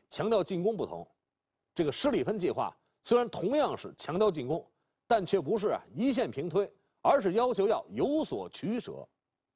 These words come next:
在大战略上，计划指出，战端一开，在东线，也就是德国和俄国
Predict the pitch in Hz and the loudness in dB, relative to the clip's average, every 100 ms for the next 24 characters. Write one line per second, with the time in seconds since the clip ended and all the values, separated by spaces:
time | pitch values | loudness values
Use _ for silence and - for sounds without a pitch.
0 | _ _ _ _ _ _ _ _ - 151 | _ _ _ _ _ _ _ _ -4 0
1 | 185 208 165 156 160 120 107 - _ - | 4 4 4 2 0 -2 -6 -10 _ -2
2 | 202 170 131 117 175 - _ _ _ - | 2 2 0 -4 -6 -6 _ _ _ 2
3 | 269 202 202 254 247 139 196 226 - - | 2 2 2 0 -2 -4 -2 -2 -4 -4
4 | 143 - 277 254 233 - _ _ _ 135 | -2 0 0 0 -2 -6 _ _ _ 2
5 | 160 269 170 113 170 294 233 233 214 156 | 4 2 2 0 2 2 4 0 0 0
6 | 190 277 165 185 - | 0 0 0 0 -4